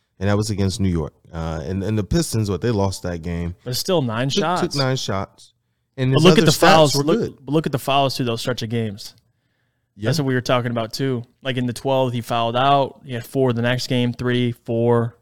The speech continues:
Speaker 2: two,
Speaker 1: Two.
Speaker 2: three. Like, and he's only playing, I mean, he's playing twenty-five minutes a night on average. So it's like, in twenty-five minutes, you're getting four or five fouls.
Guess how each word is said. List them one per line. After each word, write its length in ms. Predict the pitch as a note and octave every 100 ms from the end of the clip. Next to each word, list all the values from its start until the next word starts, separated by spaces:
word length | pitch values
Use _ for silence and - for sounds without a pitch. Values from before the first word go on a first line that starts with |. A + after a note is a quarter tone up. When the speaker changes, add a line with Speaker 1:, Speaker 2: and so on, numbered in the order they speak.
| _
Speaker 2:
two, 220 | - C3
Speaker 1:
Two. 60 | - A2+
Speaker 2:
three. 360 | A2 A#2+ A2+ - _ _ _ _ _
Like, 180 | B2 C3+
and 60 |
he's 120 | E3+ G3
only 200 | B3 E3+
playing, 400 | - F#3+ A#3+ G3+
I 20 | C3
mean, 40 |
he's 120 | C#3 -
playing 300 | - G3 D3+
twenty-five 480 | - E3+ D#3 D#3+
minutes 220 | D#3 D3+ -
a 40 |
night 240 | C3 D3+
on 120 | A#2 B2+
average. 460 | D3+ C3 A2+ F#2
So 180 | - B2+
it's 100 | A#2+
like, 120 | A#2+
in 60 | A#2
twenty-five 360 | - D#3 C3 C3+
minutes, 200 | D3+ C3
you're 60 |
getting 140 | C#3+ A#2+
four 220 | - C#3
or 40 |
five 220 | B2+ A#2
fouls. 500 | A2+ C#3 D3+ A#2 -